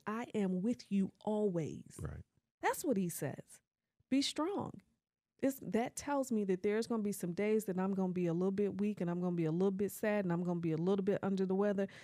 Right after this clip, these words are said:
Speaker 1: But the word says, "Be strong."
Speaker 2: Right. And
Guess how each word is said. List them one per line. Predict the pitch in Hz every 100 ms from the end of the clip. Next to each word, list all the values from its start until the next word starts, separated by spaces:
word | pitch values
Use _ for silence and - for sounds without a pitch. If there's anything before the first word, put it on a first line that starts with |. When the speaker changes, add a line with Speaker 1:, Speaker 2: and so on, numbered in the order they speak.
| - 185
Speaker 1:
But | 220
the | 202
word | 185 185 359 480 370
says, | - 226 202 190 - _
"Be | 190 247
strong." | 233 - 262 277 180 - 185
Speaker 2:
Right. | - - - - _ _ _ _ _ _ _ _ _ _ _ _ _ _ _ _
And | -